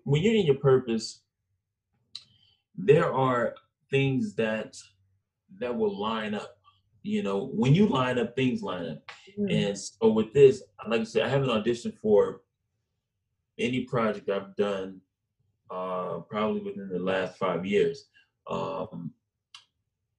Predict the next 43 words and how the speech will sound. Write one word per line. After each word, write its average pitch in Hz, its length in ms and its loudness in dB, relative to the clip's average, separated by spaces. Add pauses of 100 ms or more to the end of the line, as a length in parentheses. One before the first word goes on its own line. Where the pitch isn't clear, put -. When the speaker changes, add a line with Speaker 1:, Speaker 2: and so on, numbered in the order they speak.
Speaker 1:
minus 113 340 2
this - 180 -4
other 107 260 6
newer - 320 4 (380)
series. 87 300 -2
But - 260 -2 (760)
I 107 80 0
got 120 160 2
a 131 40 -2
call 123 220 -2
from 117 140 -4
casting. 104 500 -6 (300)
They 101 60 -6
say, 104 200 0
"Yo, 101 240 4
we 98 220 0
would 104 100 2
like 101 200 -2
you 101 80 -8
to - 60 -18
come 101 180 -2
in 98 300 -4 (160)
and 90 460 -8
play 95 200 2
Bootsy 92 340 -4
Collins." 78 540 -4 (640)
I 208 60 -8
was 208 120 -6
like, 196 160 -6
"All 123 200 -2
right," 123 240 -4 (120)
you 117 140 4
know, 113 460 4
and 104 340 2 (360)
I 98 100 -2
started, 107 380 2
like, 90 260 -4 (100)
I - 80 -6
did 110 160 2
my 107 100 4
homework, 110 420 6
started 101 260 -4
researching 110 680 0